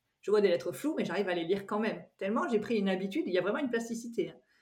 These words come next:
Il y a des gens, ils voient flou, ils voient flou, et sans lunettes, euh, ils sont perdus, tu vois, parce qu'ils ont pas entraîné leur cerveau.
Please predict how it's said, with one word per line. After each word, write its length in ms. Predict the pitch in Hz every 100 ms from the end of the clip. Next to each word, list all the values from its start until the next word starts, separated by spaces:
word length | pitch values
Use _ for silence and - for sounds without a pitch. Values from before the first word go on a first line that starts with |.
| - - _ -
Il 20 |
y 40 | 147
a 40 |
des 140 | 147
gens, 100 | 180
ils 140 | 269 196
voient 120 | 170
flou, 160 | - 247
ils 80 |
voient 140 | 180 170
flou, 260 | - 339
et 80 | 247
sans 200 | 190 190
lunettes, 340 | 190 240 294 214
euh, 220 | 185 185
ils 100 | 214
sont 140 | 202
perdus, 400 | 185 220 269 320
tu 100 | 185
vois, 200 | 180 202 233
parce 160 | 220
qu'ils 160 | - 214
ont 60 | 233
pas 100 | -
entraîné 300 | 269 233 285
leur 140 | 240
cerveau. 420 | - 254 269 302